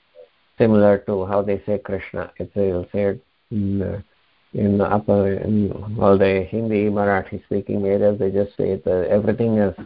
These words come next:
Sha. But the two are different.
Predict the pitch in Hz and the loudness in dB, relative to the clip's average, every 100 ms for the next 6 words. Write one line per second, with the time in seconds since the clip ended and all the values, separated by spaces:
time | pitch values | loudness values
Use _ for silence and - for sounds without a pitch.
0 | - - - 92 - - - - _ _ | -20 -14 -2 -2 -2 -10 -16 -16 _ _
1 | - - - _ _ 113 107 95 - _ | -20 -18 -18 _ _ 4 6 4 -4 _
2 | _ _ _ _ _ - 98 101 95 _ | _ _ _ _ _ -12 -4 -2 -4 _
3 | 107 104 98 98 101 85 | -2 0 -2 -2 -4 -6